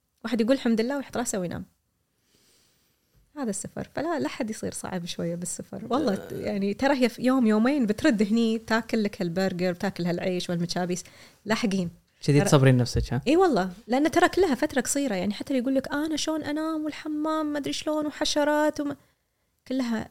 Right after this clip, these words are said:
Speaker 1: أيام. حط ببالك إن هي كلها شنو؟ أربعة أيام، خمسة أيام، أسبوع. يعني في رحلة خذيناها إحنا أسبوعين ما تسبحنا.
Speaker 2: هذه وين؟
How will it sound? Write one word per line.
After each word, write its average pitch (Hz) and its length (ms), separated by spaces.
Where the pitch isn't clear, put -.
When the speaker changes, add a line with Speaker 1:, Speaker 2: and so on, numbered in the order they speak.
Speaker 1:
أيام. 190 300
حط - 220
ببالك 185 340
إن 240 80
هي 214 160
كلها 226 180
شنو؟ 208 280
أربعة 190 260
أيام، 190 240
خمسة 196 300
أيام، 196 280
أسبوع. 190 420
يعني 180 200
في 185 160
رحلة 180 240
خذيناها 180 500
إحنا 226 140
أسبوعين 185 420
ما 226 80
تسبحنا. 214 500
Speaker 2:
هذه 131 180
وين؟ 135 180